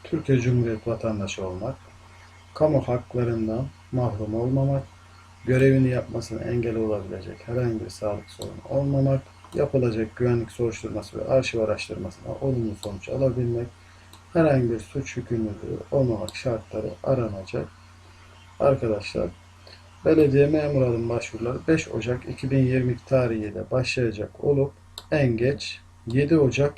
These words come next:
iki bin yirmi iki yılına kadar başvuru yapılacaktır.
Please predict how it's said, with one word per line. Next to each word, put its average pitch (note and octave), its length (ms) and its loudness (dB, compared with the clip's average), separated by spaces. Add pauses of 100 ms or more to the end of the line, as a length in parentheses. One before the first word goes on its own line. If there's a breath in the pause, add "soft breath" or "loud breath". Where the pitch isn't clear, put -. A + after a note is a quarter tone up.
iki C#3 240 -2
bin C3 160 4
yirmi C3 300 4
iki - 200 -6
yılına B2 280 0
kadar C3+ 400 2 (600)
başvuru C3+ 440 2
yapılacaktır. A#2+ 840 -2